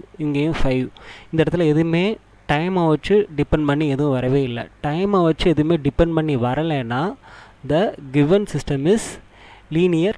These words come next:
time invariant. டைமை வச்சு இது vary ஆகாது. So அதனால time invariant systems. Okay, understand ஆயிக்கோங்க.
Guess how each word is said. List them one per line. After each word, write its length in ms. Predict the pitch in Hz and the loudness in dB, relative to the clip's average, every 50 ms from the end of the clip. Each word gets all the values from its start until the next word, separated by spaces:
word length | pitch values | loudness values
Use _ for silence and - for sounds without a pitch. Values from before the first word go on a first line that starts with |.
| - | -2
time 240 | 147 139 156 190 208 165 139 | -2 -2 0 -2 -2 -2 -2
invariant. 680 | 139 147 151 147 143 131 123 123 131 131 127 120 - - - - - - - - - | -2 0 0 2 2 0 0 -2 -2 -4 -4 -6 -8 -10 -14 -14 -14 -20 -10 -4 -2
டைமை 280 | 151 160 180 196 185 156 | 0 0 0 2 2 2
வச்சு 160 | 147 147 - - 175 | 2 2 0 0 0
இது 80 | 147 131 135 | 2 2 2
vary 220 | 143 151 147 143 139 135 | 2 2 2 2 0 0
ஆகாது. 280 | 113 127 127 123 135 180 185 | -2 -4 -4 -2 -2 -2 0
So 40 | - 165 | 0 0
அதனால 220 | 151 139 135 143 190 226 - 170 | 0 0 0 -2 -2 -2 -2 -2
time 220 | 143 156 185 202 175 139 | -2 -2 -2 -2 -2 -2
invariant 640 | 139 143 151 156 151 147 143 135 143 165 202 226 - - - - | -2 0 2 4 4 6 6 4 4 2 0 -4 -6 -8 -6 -2
systems. 480 | - 131 - - - 127 117 120 - - - - - - - 151 139 | -2 -2 -2 -2 -4 -6 -6 -6 -10 -14 -16 -18 -18 -12 -8 -6 -6
Okay, 160 | 131 143 135 123 104 127 | -4 -4 -4 -4 -4 -6
understand 380 | 135 131 139 - 143 139 127 127 | -4 -4 -4 -4 -4 -4 -4 -4
ஆயிக்கோங்க. 320 | 123 - 127 123 131 160 | -4 -4 -4 -4 -2 -2